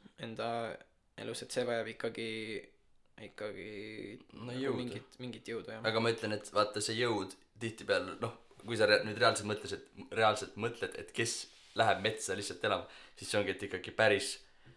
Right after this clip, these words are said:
Speaker 2: suur jõud peab tas olema, et, et minna, et, et see ei ole lihtsalt, et tal on hästi ja tore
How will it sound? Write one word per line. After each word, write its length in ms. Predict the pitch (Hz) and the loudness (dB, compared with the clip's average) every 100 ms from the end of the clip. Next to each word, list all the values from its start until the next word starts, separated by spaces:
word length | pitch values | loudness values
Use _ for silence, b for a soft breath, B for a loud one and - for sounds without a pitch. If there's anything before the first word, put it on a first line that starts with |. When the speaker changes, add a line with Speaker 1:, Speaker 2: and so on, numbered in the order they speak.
| b | b
Speaker 2:
suur 420 | - 127 113 101 | -2 0 2 2
jõud 300 | 104 120 104 | 2 2 2
peab 240 | 101 98 - | 4 4 2
tas 160 | 95 | 2
olema, 320 | 113 104 90 87 | 4 4 2 -4
et, 180 | - - | -6 -14
et 140 | - | -4
minna, 300 | 127 107 87 | -2 0 -4
et, 120 | 85 - | -6 -8
et 120 | 85 | -2
see 80 | 110 | 4
ei 60 | 104 | 6
ole 80 | 104 | 6
lihtsalt, 220 | 98 92 | 4 -6
et 80 | 87 | -2
tal 160 | 90 | -2
on 80 | 90 | -2
hästi 320 | 107 - - | -4 -4 -6
ja 40 | 95 | -4
tore 260 | 110 98 | 2 2